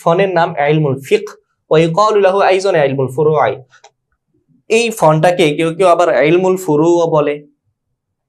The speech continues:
মানে এগুলো হলো শাখা। কিসের শাখা? আসল হলো কোরআন এবং হাদিস, ওখানে ওই কোরআন এবং হাদিস হলো আসল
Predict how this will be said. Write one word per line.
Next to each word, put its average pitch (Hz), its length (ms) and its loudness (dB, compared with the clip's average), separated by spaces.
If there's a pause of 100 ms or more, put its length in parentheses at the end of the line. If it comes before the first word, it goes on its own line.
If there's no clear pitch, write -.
(800)
মানে 139 200 0
এগুলো 160 220 0
হলো 208 120 2
শাখা। 139 340 -2
কিসের 185 280 -4
শাখা? 214 480 -2
আসল 170 320 0
হলো 214 160 2
কোরআন 170 320 0
এবং 147 160 -2
হাদিস, 123 320 -6
ওখানে 170 420 -2
ওই 139 140 -4
কোরআন 160 300 0
এবং 156 140 -4
হাদিস 156 340 -4
হলো 208 200 0
আসল 175 420 0